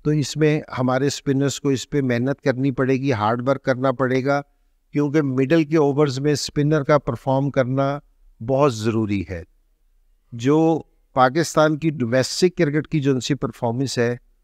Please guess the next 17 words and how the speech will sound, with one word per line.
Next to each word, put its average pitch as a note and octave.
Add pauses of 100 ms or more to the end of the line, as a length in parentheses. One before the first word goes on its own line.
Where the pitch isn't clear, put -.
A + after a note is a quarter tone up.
(400)
उसको D#3+
ज़रूर C3
काउंट A#2
किया A2
जाएगा, G#2+
वो B2
मेन B2
होगी, G2 (680)
ताकि A#2+
ये B2+
जी C#3
हमारी A#2
क्रिकेट B2+
में C3
लोग B2
आके B2
खेले C3